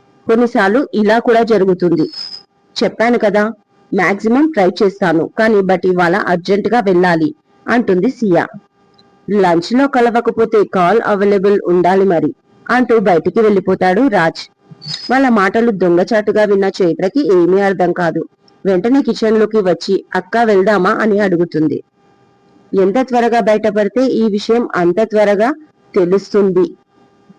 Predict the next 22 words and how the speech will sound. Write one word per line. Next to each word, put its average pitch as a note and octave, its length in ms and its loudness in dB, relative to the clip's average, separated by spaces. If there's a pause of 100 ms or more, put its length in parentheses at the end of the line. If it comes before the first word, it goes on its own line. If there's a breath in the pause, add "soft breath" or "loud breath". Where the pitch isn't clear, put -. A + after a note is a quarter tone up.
(220)
అని A#3+ 440 0
అర్థమైంది G3 640 2
తనకు. F3 480 -2 (640)
"ఓకే, G#3+ 200 0 (200)
just F3+ 260 -2 (120)
wait," F3 240 2 (200)
అంటూ G#3 340 0
కిచెన్ G#3 460 -2
సర్దేసి F3 640 0
బ్యాగ్ E3+ 320 -2
తీసుకొని G3+ 420 -2
బయటికి F3 460 0
వస్తారు F3 440 0 (120)
ఇద్దరు. D#3 340 -2 (760)
"ఏం C4 120 2
జరుగుతుందక్క? G#3+ 720 0 (360)
వాళ్ళు G3+ 340 2 (280)
మళ్ళీ F3 220 0
ఎందుకు B3 360 2
వచ్చారు? A3+ 460 0 (320)
ముఖ్యంగా C#4 560 0
అతను G#3 420 0